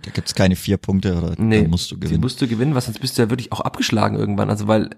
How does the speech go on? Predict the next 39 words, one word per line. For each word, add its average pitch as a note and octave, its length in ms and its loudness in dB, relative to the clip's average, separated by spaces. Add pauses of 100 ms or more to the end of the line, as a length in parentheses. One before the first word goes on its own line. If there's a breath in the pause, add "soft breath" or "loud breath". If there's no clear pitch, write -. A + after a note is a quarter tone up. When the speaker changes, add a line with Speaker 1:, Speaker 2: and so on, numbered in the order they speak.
(140)
Speaker 2:
auch - 160 0
die C3 140 4
Mannschaften, A#2 380 2
Speaker 1:
Ja. A2+ 40 -4
Speaker 2:
die A2 120 -2
schlecht C#3 320 0
sind D3 100 0
in B2 80 2
dieser A2 160 2
Liga, A2+ 320 2 (400 loud breath)
gewinnen B2 300 4
irgendwann G#2+ 260 2
mal G#2 100 0
ein G2+ 120 -2
Spiel. G#2 440 -2
Äh, - 120 -6
Grüße A2+ 340 0
an G2+ 160 -4
Kadepp A2+ 300 -2
an A#2+ 100 2
der A2+ 80 2
Stelle. A#2+ 320 -2 (480 loud breath)
Auch - 120 -4
der A2 100 4
erste A#2 160 0
F G#2+ 40 -4
C A2+ 100 -2
Nürnberg C3 360 2
gewinnt A2 280 2
mal G#2 180 2
Spiele, A2 460 2 (180)
ähm, G2+ 240 -12 (100)
auch - 160 -10
wenn G#2 100 -2
er G#2+ 60 2
in G#2 80 -2
den G#2+ 200 0
meisten A2 340 0
Spielen A#2 380 0